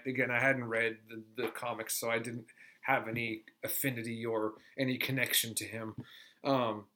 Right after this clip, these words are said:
but I mean, Jason Momoa was what made this movie cool. Um, again, as-, aside from, it looked really, really pretty. Like, it was very well shot.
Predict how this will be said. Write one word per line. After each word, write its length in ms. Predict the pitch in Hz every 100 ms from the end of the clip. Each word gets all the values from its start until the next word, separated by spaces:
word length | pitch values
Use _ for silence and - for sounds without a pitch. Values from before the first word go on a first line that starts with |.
| -
but 120 | 151
I 40 |
mean, 180 | 156 151
Jason 340 | 151 170 165
Momoa 540 | 147 131 127 127 120 117
was 300 | 117 117 110
what 260 | 117 120
made 280 | 117 117 113
this 180 | 117 -
movie 320 | 120 110 113
cool. 440 | - 131 131 135 - - - -
Um, 240 | 123 120
again, 320 | 131 135 135 123
as-, 180 | - 147
aside 480 | 143 - 143 135 123
from, 320 | - 131 120 -
it 120 | 131
looked 440 | 127 165 165 - - 120
really, 300 | 139 135 123
really 360 | 123 117 110 110 _ _
pretty. 400 | - 131 113 110 -
Like, 240 | 123 -
it 80 | 127
was 180 | 127 110
very 380 | 117 135 127 127
well 220 | 123 113
shot. 500 | - 139 123 120